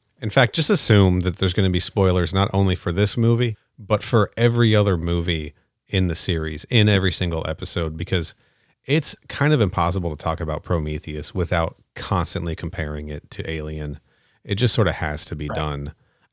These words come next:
Speaker 1: I don't know how to talk about it on its own.
Speaker 2: It's like, it's weird because it's like the plot of the movie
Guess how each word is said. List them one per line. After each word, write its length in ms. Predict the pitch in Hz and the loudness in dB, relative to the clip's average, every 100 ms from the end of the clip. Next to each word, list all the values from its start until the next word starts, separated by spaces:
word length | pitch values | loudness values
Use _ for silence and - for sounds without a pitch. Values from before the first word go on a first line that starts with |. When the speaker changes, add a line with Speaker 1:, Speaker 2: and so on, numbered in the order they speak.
| - | 0
Speaker 1:
I 60 | |
don't 80 | 135 | 4
know 60 | 117 | 4
how 60 | |
to 60 | 92 | 4
talk 220 | - 85 | 2 -2
about 180 | 82 80 | 0 -2
it 80 | 80 | 0
on 100 | 80 | -2
its 160 | 73 | -2
own. 260 | 85 85 95 | -2 0 2
Speaker 2:
It's 180 | 151 - | 0 2
like, 260 | 156 151 - | 2 2 2
it's 220 | 165 147 | 0 2
weird 500 | 135 151 180 156 127 | 2 4 4 2 2
because 320 | 127 127 131 123 | 0 4 4 4
it's 240 | 127 - | 2 4
like 360 | 151 143 - _ _ _ _ | 4 4 0 _ _ _ _
the 120 | 139 | 0
plot 500 | - - 135 143 156 | 2 2 6 6 6
of 200 | 143 120 | 4 4
the 100 | 117 | 2
movie 520 | 107 110 123 156 165 | 4 4 4 4 2